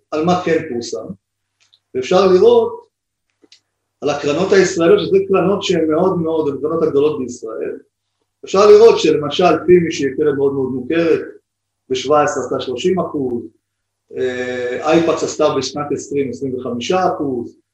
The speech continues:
פורטיסימו, שהיא קרן מאוד משמעותית, שרובם מכירים אותה על זה שהיא רכשה ב-, את, אה, סודה סטרים, ועשתה תשואה מאוד גבוהה שם,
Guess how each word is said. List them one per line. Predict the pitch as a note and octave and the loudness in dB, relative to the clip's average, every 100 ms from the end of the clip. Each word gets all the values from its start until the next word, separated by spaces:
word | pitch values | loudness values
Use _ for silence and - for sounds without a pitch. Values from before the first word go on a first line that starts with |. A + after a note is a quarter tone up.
| _ _ | _ _
פורטיסימו, | D3 - F3 F3 D#3 C#3 | 0 2 4 4 0 -4
שהיא | C#3 C3 | -6 -4
קרן | D#3 D3 | -2 0
מאוד | C#3 C#3 | 0 -2
משמעותית, | C3+ - B2+ B2 D#3 C#3+ | -4 -8 -8 -6 -6 -6
שרובם | C3+ B2 A#2+ _ _ _ _ _ - B2+ D3 D3+ | -4 -6 -6 _ _ _ _ _ -10 -2 0 0
מכירים | C3+ C#3 D3 | -2 -4 -4
אותה | C#3 C#3 | -2 -2
על | B2+ | -2
זה | C#3 | -4
שהיא | D3+ C#3 | -4 -6
רכשה | B2 - C#3 | -6 -6 -4
ב-, | B2+ B2+ B2 A#2+ A#2+ A#2 | -2 -4 -4 -8 -8 -12
את, | - B2 | -12 -8
אה, | A#2 A#2 A2+ A2+ A#2 A2+ A2+ _ - | -6 -6 -8 -12 -14 -16 -20 _ -18
סודה | - F3 E3+ | -6 -4 -2
סטרים, | - C#3+ C3 A#2+ - _ _ _ | -4 -4 -4 -6 -12 _ _ _
ועשתה | A#2+ A#2 C#3 C3+ | -12 -6 -6 -4
תשואה | C3+ B2+ | -6 -6
מאוד | B2 A#2+ | -8 -8
גבוהה | B2 A#2+ | -6 -6
שם, | F3 F3+ | -4 -4